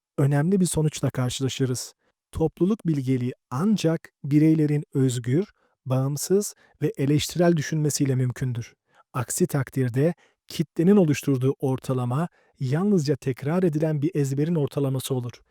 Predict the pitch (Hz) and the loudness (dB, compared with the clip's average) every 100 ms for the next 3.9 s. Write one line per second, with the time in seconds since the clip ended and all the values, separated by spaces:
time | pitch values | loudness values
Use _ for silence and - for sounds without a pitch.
0 | _ _ 127 135 123 156 196 - _ _ | _ _ -2 -2 4 4 4 -2 _ _
1 | 147 131 - 147 143 127 123 123 139 123 | -2 -2 -2 -2 -2 -2 -4 -6 -8 -10
2 | - - _ _ - 147 160 170 175 151 | -12 -16 _ _ 2 4 4 2 2 2
3 | 147 139 - 147 180 185 123 123 | 2 0 0 2 4 2 2 -2